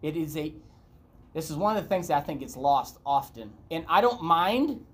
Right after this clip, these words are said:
teaching on works by themselves, and I don't mind teaching on faith by themselves, that's fine. But by biblical definition, faith is paired with something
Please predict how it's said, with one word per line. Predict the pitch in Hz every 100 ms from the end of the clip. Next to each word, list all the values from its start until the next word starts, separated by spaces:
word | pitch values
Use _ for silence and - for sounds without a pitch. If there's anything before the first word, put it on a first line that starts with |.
| -
teaching | 196 196 - 208
on | 185 175 160
works | 143 175 220 - - - -
by | 156
themselves, | 165 180 165 175 226
and | 139
I | 131 143
don't | 170 143
mind | 143 160 180 165
teaching | 185 - 190
on | 175 156
faith | - 165 220 - - -
by | 135
themselves, | 160 185 - 180 196
that's | 147 151 -
fine. | - - 165 226 254 - - -
But | 151 165
by | 156
biblical | 147 151 151 185 190
definition, | 160 175 175 156 180 - 208 - -
faith | - 196 190 226 -
is | 170
paired | - - 196 220 214
with | 147 175
something | - - 170 160 - 190 185